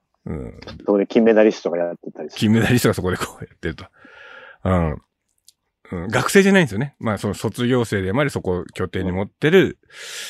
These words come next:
Speaker 1: 金メダリストがいると。うん。それと学生が一緒になるわけだから、まあ、これは強くなるよね、という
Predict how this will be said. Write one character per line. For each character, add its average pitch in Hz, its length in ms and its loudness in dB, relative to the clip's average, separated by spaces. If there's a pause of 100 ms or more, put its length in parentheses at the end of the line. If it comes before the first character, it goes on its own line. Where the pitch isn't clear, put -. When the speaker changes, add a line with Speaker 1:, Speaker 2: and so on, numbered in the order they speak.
(160)
Speaker 1:
金 98 220 -4
メ 98 120 0
ダ 104 120 2
リ 107 80 0
ス - 80 -6
ト 131 160 4
が 127 100 4
い 95 60 2
る 92 100 -2
と。 - 200 -12 (140)
う 92 60 -2
ん。 80 280 -6 (160)
そ 92 80 -6
れ 123 140 4
と 190 120 4
学 101 220 0
生 98 140 0
が 101 80 2
一 92 80 -2
緒 98 120 -4
に 95 80 -2
な 101 80 0
る 98 140 0
わ 87 100 -4
け 85 100 -8
だ 80 120 -8
か 78 140 -10
ら、 90 280 -2 (640)
ま 139 100 0
あ、 - 20 -10
こ - 180 -4
れ 170 140 6
は 214 160 4
強 202 380 0
く 131 160 -2
な 90 160 0
る 110 140 2
よ 76 100 -8
ね、 80 180 -10
と - 160 -10
い 57 200 -16
う 50 40 -20